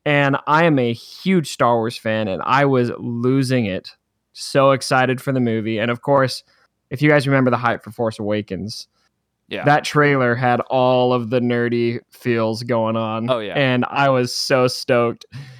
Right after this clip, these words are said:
Speaker 1: And so I was just, I remember, it, it's funny 'cause I'm not much, I wasn't much of a gamer at that point. Um, I was just kinda sitting on a couch and I thought, "I wanna play a Star Wars game."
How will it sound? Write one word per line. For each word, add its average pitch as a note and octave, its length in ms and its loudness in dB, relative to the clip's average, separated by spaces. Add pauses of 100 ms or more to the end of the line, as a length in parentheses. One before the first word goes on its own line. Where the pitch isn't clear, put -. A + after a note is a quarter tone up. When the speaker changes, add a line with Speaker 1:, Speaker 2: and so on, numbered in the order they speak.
(240)
Speaker 1:
And D3+ 280 2
so D3+ 720 4
I C#3+ 220 4
was D#3+ 260 4
just, C#3+ 300 -4
I D3 100 0
remember, D#3+ 840 2
it, C3+ 220 -12 (100)
it's D3 160 -8
funny E3 300 0
'cause C3+ 300 -4
I'm C#3+ 180 4
not C#3+ 220 2
much, G3+ 280 -4
I C#3+ 120 2
wasn't A3 280 2
much G3 140 0
of D#3 80 -4
a D3 60 2
gamer B2+ 400 -2
at F#2+ 80 -8
that - 180 -8
point. A#1 180 -16 (520)
Um, B2 640 0 (100)
I C3+ 280 0
was E3 120 2
just D3 140 -6
kinda C#3 180 0
sitting D#3 220 -2
on C3+ 80 2
a B2+ 40 -2
couch C3+ 320 2
and B2+ 80 -2
I A#2 40 -2
thought, A#2+ 320 -2
"I D#3 60 -2
wanna G#3+ 120 0
play A#2 140 -2
a - 20 -6
Star C3+ 240 0
Wars A#2 180 -4
game." G#2+ 300 -6